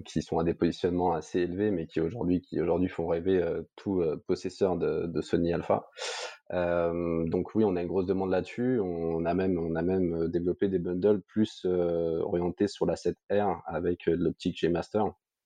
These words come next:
euh, qui en général, voilà, répond plus à ses besoins en termes de, de haute résolution. Euh, mais oui, on a une demande, euh, croissante sur, sur des produits, voilà, de plus en plus, euh, performants en termes d'optique.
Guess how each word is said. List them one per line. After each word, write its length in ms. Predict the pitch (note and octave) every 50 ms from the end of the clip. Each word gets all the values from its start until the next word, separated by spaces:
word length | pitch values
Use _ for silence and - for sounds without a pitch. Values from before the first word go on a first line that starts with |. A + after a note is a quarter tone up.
| _ - - - _ -
euh, 260 | F#2+ F2 D#2+ D#2+ D#2
qui 320 | D2+ - - D#2+ D#2 D#2+ D#2+
en 100 | D#2 D#2
général, 400 | D2+ E2 D2+ D#2 D#2+ E2 F2 F2
voilà, 260 | F2 D#2 D#2+ E2+ E2+
répond 320 | D#2+ D2 D2+ - - F2 D#2+
plus 340 | - - - G2 F2+ - F2
à 60 | D#2
ses 200 | - - - -
besoins 400 | F2+ F#2+ E2+ F2+ F#2 F#2 F#2+ F#2
en 140 | F2 E2 D#2+
termes 260 | - F#2 F2 D#2+ E2+
de, 260 | E2+ E2+ F2 F#2 F#2+ - - - - - - - - - - - _ -
de 80 | F2
haute 180 | E2+ F2+ F#2+ -
résolution. 800 | - - F2+ F2+ F2+ F2+ F#2 F2+ - - A2+ A2+ A2+ E2 D#2+ - -
Euh, 960 | F2 F2 F2 F2 F2 F2 E2+ E2+ E2+ E2+ E2+ E2+ E2 E2 E2 D#2+ D#2+ D#2+ D#2+ D#2+
mais 140 | E2+ E2+ E2
oui, 260 | E2 E2 F#2+ G#2 F#2
on 140 | D#2+ E2 E2
a 80 | D#2
une 160 | D#2+ D#2+ E2+ D#2+
demande, 320 | E2+ E2 F2 F2+ F2 E2
euh, 240 | D#2+ E2 D#2+ D#2 F2
croissante 420 | - - E2+ E2 - - F#2+ F2 -
sur, 300 | - - - D#2 D2+ C#2
sur 300 | - - - - D#2+ D#2+
des 160 | D#2 D#2 D2+
produits, 480 | _ - - D#2+ E2 E2+ E2+ F2+ F2+
voilà, 240 | E2+ E2 E2 E2+ E2+
de 140 | E2+ F2 F2
plus 240 | - - - E2 E2
en 100 | D#2+ D#2+
plus, 260 | - - F2+ F2 E2
euh, 60 | D#2 D2 -
performants 500 | - E2+ - - - E2+ F2 F#2 F#2 F2+
en 40 | F2+
termes 380 | - - E2+ E2 D#2+ D#2+ D#2+ E2+
d'optique. 400 | F2 E2 - - B2+ C3+ C3+